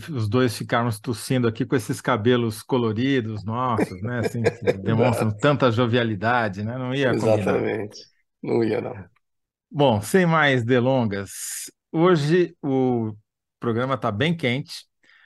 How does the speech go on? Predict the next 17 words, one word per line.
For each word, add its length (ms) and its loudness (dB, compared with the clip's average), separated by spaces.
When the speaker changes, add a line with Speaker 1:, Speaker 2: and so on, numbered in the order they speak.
Speaker 1:
No 160 2
primeiro 360 4
bloco, 540 2
o 100 -8
Kennedy 800 -2
vai 260 -2
contar 360 -2
pra 180 0
gente 640 -4
qual 160 2
vai 160 4
ser 120 0
o 60 2
próximo 460 0
passo 380 2
do 120 0
Lula 460 2